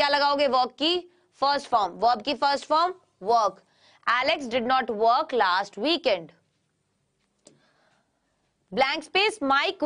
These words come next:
visit his grandmother last night। इंटेरोगेटिव सेंटेंस है तो पूछ रहा है कि क्या माइक अपनी दादी माँ से मिलने गया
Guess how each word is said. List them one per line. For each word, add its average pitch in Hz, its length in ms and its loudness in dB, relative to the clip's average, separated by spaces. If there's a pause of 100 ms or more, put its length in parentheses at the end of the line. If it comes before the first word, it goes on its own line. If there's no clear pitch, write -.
visit 269 280 0
his 330 200 2
grandmother 262 520 0
last 214 360 -2
night। 165 320 -6 (1900)
इंटेरोगेटिव 285 600 2
सेंटेंस 302 500 0
है 320 120 2 (260)
तो 233 140 0
पूछ 269 320 -4
रहा 269 80 4
है 214 100 0
कि 240 140 -10 (120)
क्या 285 240 0
माइक 254 400 0
अपनी 247 220 -6
दादी 226 260 -2
माँ 247 140 -8
से 269 100 -6
मिलने 247 280 -4
गया 233 240 2